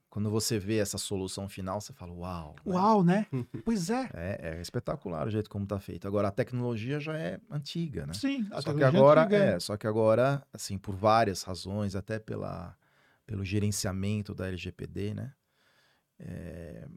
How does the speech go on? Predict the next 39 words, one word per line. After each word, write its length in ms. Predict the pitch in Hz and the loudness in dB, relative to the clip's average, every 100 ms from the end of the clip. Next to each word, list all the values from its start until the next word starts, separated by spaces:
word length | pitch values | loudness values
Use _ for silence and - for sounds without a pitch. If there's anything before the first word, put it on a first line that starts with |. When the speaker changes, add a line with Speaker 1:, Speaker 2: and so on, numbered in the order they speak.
| - | -14
Speaker 1:
que 120 | - | -8
vem 140 | 90 98 | -2 2
normalizar 720 | 107 107 104 95 90 101 92 | 2 4 2 2 0 0 0
isso, 380 | 107 139 - 101 | -2 -4 -6 -8
então 200 | 98 98 | -8 -8
dizer 200 | 90 98 | -6 -8
o 40 | |
que 100 | - | -8
pode 340 | - 95 92 - | -8 -6 -6 -8
fazer, 220 | 95 92 | -8 -8
o 40 | 90 | -8
que 100 | 98 | -10
não 100 | 95 | -10
pode 280 | 104 101 - | -8 -10 -8
fazer. 220 | 107 107 | -6 -6
Então, 160 | 110 120 | -2 -2
agora 300 | 110 113 127 139 | 4 4 4 0
as 180 | 127 107 | -8 -10
empresas 260 | 113 117 113 | -8 -8 -6
estão 120 | 117 | -6
um 60 | 107 | -4
pouco 280 | 120 - | -4 -4
mais 460 | 117 117 113 - - _ _ _ | -4 -4 -4 -8 -10 _ _ _
confortáveis 840 | - 104 - 101 - 98 101 104 104 | -8 -6 -4 -6 -4 0 0 0 -4
pra 160 | 110 | -4
avançar 420 | 104 110 - 104 98 | -4 -4 -6 -8 -8
em 40 | |
soluções 600 | - 110 104 - 107 110 | -8 -8 -8 -8 -10 -10
assim, 360 | 123 - 95 80 | -10 -10 -10 -12
né? 160 | 90 - | -12 -8
Nós 160 | 107 - | -8 -2
tivemos 220 | 139 143 | -2 0
até 360 | 139 143 - 139 _ _ _ _ | 0 0 -2 -4 _ _ _ _
o 40 | - | -6
caso 240 | 101 95 | -4 -2
das 180 | 101 92 | -2 -2
eleições 520 | 95 90 - 101 92 | -2 -4 -4 -2 -2
agora, 400 | 95 101 110 117 | 0 0 0 0
né? 180 | 101 | -4